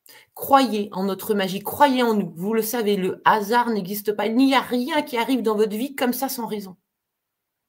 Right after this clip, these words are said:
Alors, au travers de ces petits signes que vous ne comprenez pas, sachez nous voir,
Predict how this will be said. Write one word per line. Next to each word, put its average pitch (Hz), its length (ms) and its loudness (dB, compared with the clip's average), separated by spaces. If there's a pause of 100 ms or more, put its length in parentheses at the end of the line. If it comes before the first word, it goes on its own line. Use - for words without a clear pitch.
(500)
Alors, 220 180 4
au 247 60 4
travers 262 320 0
de 226 80 -4
ces 220 180 -8
petits 220 240 -8
signes 247 220 -4
que 220 100 -6
vous 208 140 -2
ne 202 80 0
comprenez 220 520 -4
pas, - 220 -16 (720)
sachez 214 400 -8
nous 208 180 0
voir, - 580 -14